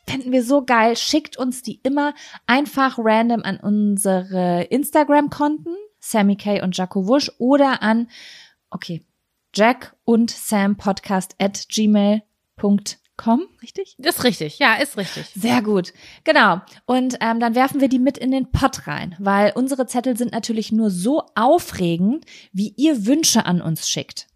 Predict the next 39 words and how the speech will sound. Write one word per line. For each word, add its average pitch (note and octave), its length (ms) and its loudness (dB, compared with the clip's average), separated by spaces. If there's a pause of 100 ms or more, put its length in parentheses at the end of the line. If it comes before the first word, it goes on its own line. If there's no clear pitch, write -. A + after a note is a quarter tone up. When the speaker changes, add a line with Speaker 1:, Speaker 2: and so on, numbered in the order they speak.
(480)
Speaker 1:
So G#3 60 -6
ist - 160 -4
es F3 140 -12
nun D#3 100 -6
mal. D3 240 -10
Speaker 2:
Ja, C#4+ 200 2
wobei, D#4 340 4
ich C4 160 -6
hab D4 160 0
mir D4 160 -2
auch B3+ 100 0 (140)
wieder G#3 220 0
ein F#3 100 -2
paar F#3+ 320 -2
ausgedacht F3 560 -2
in F3+ 100 2
meine F3+ 240 2
kleinen E3+ 540 0
Oberstübchen. E3 720 -2
Das, G3+ 240 -8 (580)
äh, G3+ 140 2
da G#3 100 2
kommen G#3 240 4
demnächst G3 320 2
auch F#3 100 -4
noch G3 100 0
mal F#3 160 0
welche F#3+ 240 0
von F#3 200 -2
mir, F3+ 360 0 (460)
Speaker 1:
Ich A3+ 100 0
Speaker 2:
die D#3+ 80 -6
Speaker 1:
bin A#3+ 100 2
Speaker 2:
mir C4 120 4
Speaker 1:
gespannt. G#3+ 260 0
Speaker 2:
hab E3+ 80 2
einfallen E3+ 400 -2
lassen. - 120 -4
Speaker 1:
Genau. G#3 240 4